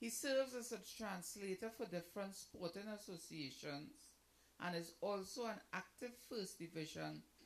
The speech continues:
basketball player with local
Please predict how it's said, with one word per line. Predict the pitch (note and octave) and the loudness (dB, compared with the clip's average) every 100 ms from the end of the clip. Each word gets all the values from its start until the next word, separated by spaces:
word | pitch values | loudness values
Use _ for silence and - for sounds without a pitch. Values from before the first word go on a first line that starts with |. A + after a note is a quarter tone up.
| - - | -20 2
basketball | F3 F#3 - A#3+ G#3+ A3 A#3 B3 C4+ | 6 6 4 -2 0 4 4 4 4
player | F3+ C3+ C#3+ - - - - - | 4 2 0 -6 -20 -20 -20 -2
with | D#3+ D#3+ | 0 2
local | F3 F#3+ G#3 C#4 | 4 4 2 2